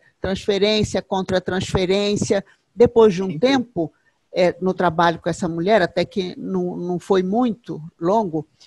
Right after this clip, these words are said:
Speaker 1: mas ela, é, o que ficou aparecendo era o quanto ela tava submetida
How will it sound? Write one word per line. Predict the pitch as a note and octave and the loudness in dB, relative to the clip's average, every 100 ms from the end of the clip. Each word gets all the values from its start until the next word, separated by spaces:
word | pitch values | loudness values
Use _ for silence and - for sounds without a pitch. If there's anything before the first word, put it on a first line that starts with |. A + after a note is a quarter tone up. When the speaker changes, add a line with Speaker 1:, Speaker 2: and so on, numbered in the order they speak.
| _ _ | _ _
Speaker 1:
mas | G#3 G#3+ A3+ A#3 | -2 0 2 2
ela, | G#3+ A3 A#3 B3 C4 - - | 4 4 4 2 2 -2 0
é, | G#3+ G3+ G3 F#3+ | 2 4 2 0
o | F#3+ | -4
que | - A#3 | -4 -6
ficou | - - - - B3+ C#4+ - | -6 -18 -20 2 2 4 0
aparecendo | G#3+ G#3+ F#3+ F#3+ - D4 C#4 F3+ - | 0 2 2 2 2 2 2 0 2
era | G#3+ A3+ | 2 2
o | |
quanto | - C4 D4 E4+ D#4+ | 0 0 2 0 0
ela | B3 A#3 B3 | 2 2 0
tava | A#3+ G#3+ F#3 F3+ - _ - | 0 -2 -2 -6 -10 _ -6
submetida | - C4+ C4+ B3 A#3 - - D#4 A3 F3+ D#3 | 0 2 4 6 4 4 2 4 2 -2 -4